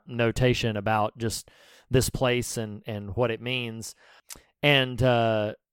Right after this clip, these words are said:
so yeah, and then the last thing that I'll mention is I just, I really, emphasizing again,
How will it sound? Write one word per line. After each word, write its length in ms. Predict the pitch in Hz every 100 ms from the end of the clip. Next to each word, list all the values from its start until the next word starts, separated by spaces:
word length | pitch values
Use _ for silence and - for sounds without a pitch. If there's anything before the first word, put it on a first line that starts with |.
| _
so 180 | - 151
yeah, 240 | 127 123
and 100 | 120
then 60 | 127
the 60 | 123
last 280 | 139 139
thing 120 | 139 123
that 80 | 117
I'll 160 | 113
mention 680 | 123 123 120 - 113 110 113 -
is 240 | 113 107
I 80 | 113
just, 220 | 113 -
I 60 | 117
really, 540 | 113 120 120 113 120 _ _ - -
emphasizing 600 | 143 123 - 123 113 110
again, 520 | 104 120 120 113